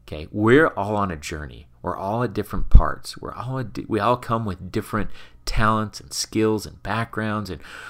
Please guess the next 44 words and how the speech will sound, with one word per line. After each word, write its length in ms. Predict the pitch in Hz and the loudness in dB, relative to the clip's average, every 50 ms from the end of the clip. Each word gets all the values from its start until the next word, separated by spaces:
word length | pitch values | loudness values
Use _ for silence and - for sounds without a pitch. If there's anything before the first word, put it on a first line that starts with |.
| - - - | -18 -4 4
we're 120 | - 104 117 | 8 8 10
all 120 | 131 139 | 10 8
at 80 | 117 98 | 6 4
different 400 | 117 127 - - 117 - - - | 2 0 2 2 0 4 10 12
points 400 | - - 151 147 131 113 - - - | 12 12 12 10 4 0 0 -2 -4
along 380 | 101 95 110 113 113 113 107 | -4 -2 -2 -2 0 0 0
the 80 | 95 80 | -2 -2
way 240 | 85 95 101 98 90 | -2 -2 -2 -2 -2
of 140 | 85 78 | -4 -6
that 240 | 80 85 80 - - | -6 -8 -8 -8 -8
trail. 580 | - - - - 87 78 71 55 50 - - - - - - - - - - - | 0 6 6 8 8 6 2 -2 -10 -14 -14 -10 -8 -8 -8 -8 -12 -18 -14 -12
It 80 | 175 | -10
doesn't 320 | - 202 143 104 82 - - | -8 -8 -8 -8 -10 -12 -12
matter 400 | 80 80 80 80 80 76 71 - | -14 -12 -12 -10 -10 -10 -10 -10
who 120 | - 85 | -10 -10
gets 200 | - 62 - - | -10 -10 -10 -10
there 140 | - 53 58 | -10 -10 -12
first 480 | - - - - 71 71 - - - - | -12 -12 -8 -6 -6 -4 -6 -8 -10 -12
or 60 | 65 | -12
not. 440 | 69 65 64 65 76 101 120 - - - - _ _ _ _ _ _ _ - - _ _ _ _ _ _ _ | -12 -14 -14 -12 -12 -12 -12 -14 -18 -20 -20 _ _ _ _ _ _ _ -20 -20 _ _ _ _ _ _ _
What 240 | - 123 139 - 139 | 0 0 0 0 -2
matters 560 | 123 110 107 110 127 147 156 156 135 104 92 | -4 -4 -4 -2 -2 -2 0 0 0 0 -2
is 160 | 98 90 - - | -4 -4 -4 -6
that 160 | 87 - - | -6 -8 -6
we 180 | - 104 104 | -6 -6 -6
put 280 | 110 - - - 113 104 | 0 8 10 10 10 10
it 140 | 104 95 87 | 8 2 0
in, 200 | 87 80 78 - | -4 -6 -8 -6
we 140 | - 107 95 | -4 -4 -2
put 240 | - - - - - | 8 12 12 12 12
the 160 | 98 95 90 | 12 2 -2
effort 260 | 82 - - 90 85 | -2 -4 -6 -8 -6
in 200 | 85 80 80 80 | -6 -6 -8 -10
day 520 | - - 76 76 82 85 95 107 117 123 127 - - - - | -10 -10 -8 -4 -2 -2 -2 -2 -2 -6 -10 -16 -20 -20 -18
after 340 | - 76 - - - 95 92 | -16 -16 -16 -12 -10 -8 -8
day. 340 | 92 90 76 - - - - - | -6 -6 -8 -8 -10 -16 -14 -8
This 220 | - 95 92 - - | -6 -4 -2 -2 -2
is 120 | 139 139 | -4 -4
business. 580 | 123 131 143 123 95 - - - - - - - | -2 0 2 2 2 0 -8 -14 -16 -16 -16 -14
This 180 | - - - | -12 -12 -10
is 140 | 85 76 - | -10 -10 -10
not 240 | 80 73 69 71 78 | -10 -10 -10 -10 -12
a 40 | 82 | -10
job. 460 | 82 - 82 69 - 50 - - | -8 -8 -8 -8 -8 -12 -14 -16